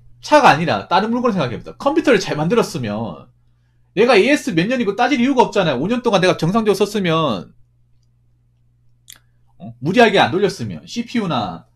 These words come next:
파워나 그래픽카드 정상일 거 아니야. 근데 사기 전부터 이게 에이에스, 어?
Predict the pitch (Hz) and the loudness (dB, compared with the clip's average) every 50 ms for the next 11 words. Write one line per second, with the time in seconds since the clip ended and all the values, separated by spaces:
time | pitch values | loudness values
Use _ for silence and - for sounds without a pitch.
0 | _ _ _ _ - - 254 247 208 165 127 90 85 87 - _ _ _ _ _ | _ _ _ _ -2 0 0 0 0 -2 -6 -8 -12 -14 -18 _ _ _ _ _
1 | _ _ _ _ _ - _ _ _ _ - 220 233 - 247 247 - 247 233 180 | _ _ _ _ _ -20 _ _ _ _ -12 -12 -10 -10 -10 -2 0 0 0 0
2 | 170 135 - 165 190 - 220 190 147 - - 92 82 73 62 62 - _ _ _ | -4 -6 -6 -8 -6 -6 -6 -6 -6 -8 -10 -12 -14 -14 -16 -20 -20 _ _ _
3 | _ _ _ _ _ _ _ - 233 214 208 - - 294 269 247 - 180 185 214 | _ _ _ _ _ _ _ -12 -10 -8 -2 2 2 2 2 2 0 0 -2 -2
4 | 220 - - 175 156 143 131 139 139 - - 151 170 196 202 196 196 - - 139 | -6 -4 -2 -2 -2 -2 -2 -2 -2 -2 -2 -2 -2 0 -2 -2 -4 -8 -12 -12
5 | 175 175 - | -12 -12 -14